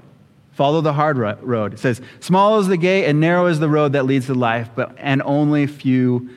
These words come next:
find it." Follow the hard road. I think that's one of the ways in which we can build on the right foundation, because the kingdom life,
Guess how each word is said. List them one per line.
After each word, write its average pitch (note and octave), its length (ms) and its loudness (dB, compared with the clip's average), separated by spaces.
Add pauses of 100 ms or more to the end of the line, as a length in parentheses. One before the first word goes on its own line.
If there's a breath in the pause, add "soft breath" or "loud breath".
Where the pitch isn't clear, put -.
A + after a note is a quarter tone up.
(140 loud breath)
find G#2+ 420 -4
it." F#2+ 140 -14 (380)
Follow D#3 440 0
the C#3+ 160 -2
hard C3+ 340 -2
road. B2 320 0
I B2 80 0
think C#3+ 200 -2
that's D#3+ 240 -4
one D#3 120 0
of D#3+ 80 0
the D3+ 80 -2
ways C#3+ 300 0
in C3 80 0
which C3 240 -4
we C#3 80 -2
can B2+ 160 -4
build C3 420 -2 (280 loud breath)
on B2 120 0
the B2+ 120 2
right A#2 440 -2 (220 loud breath)
foundation, A2 560 -2
because C#3 360 0
the D#3 100 0
kingdom G#3 500 2
life, C3 680 -2